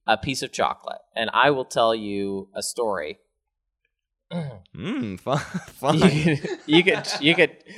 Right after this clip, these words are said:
Speaker 1: you can check out a Discord for fun conversation, and you can get some of them sweet, sweet bennies for your Zenny. Um,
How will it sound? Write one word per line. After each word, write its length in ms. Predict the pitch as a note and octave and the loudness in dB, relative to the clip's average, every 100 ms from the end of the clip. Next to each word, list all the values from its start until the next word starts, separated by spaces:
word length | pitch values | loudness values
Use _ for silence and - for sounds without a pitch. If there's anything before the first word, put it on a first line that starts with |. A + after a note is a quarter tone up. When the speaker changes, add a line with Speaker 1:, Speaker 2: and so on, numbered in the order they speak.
| - - | -14 -4
Speaker 1:
you 120 | E3 | 0
can 120 | F3 | 0
check 300 | - E3+ D#3+ | 6 6 8
out 360 | D3+ C#3 C3+ - | 6 8 6 4
a 80 | A#2+ | -4
Discord 680 | G#2+ C#3 C#3+ A#2 G#2+ G#2+ G#2 | 0 0 0 0 2 2 -2
for 320 | - G#2 F#2 | -4 -2 -2
fun 280 | F2+ A2+ A2+ | 0 0 0
conversation, 720 | A2+ A2+ A2 - A2+ A2 A#2+ G#2 | 0 0 -2 -2 -2 0 -2 -2
and 120 | G#2+ | -8
you 60 | G#2 | -12
can 120 | G#2 | -8
get 180 | G#2+ - | -6 -6
some 140 | G#2+ | -8
of 60 | G2 | -8
them 140 | E2+ | -8
sweet, 360 | - - G#2+ G2 | -10 -8 -8 -8
sweet 280 | - G2 | -8 -8
bennies 520 | G2+ G#2 G#2 G2 F#2+ - _ _ | -4 -4 -4 -8 -10 -14 _ _
for 100 | A#2+ | -6
your 160 | G#2 G2+ | -4 -6
Zenny. 540 | G2+ A#2+ A#2 G2+ F#2+ - D#3+ - - - | -4 -2 -2 -6 -8 -8 -8 -10 -6 2
Um, 420 | C3+ C3 C3 C3 | 4 6 6 2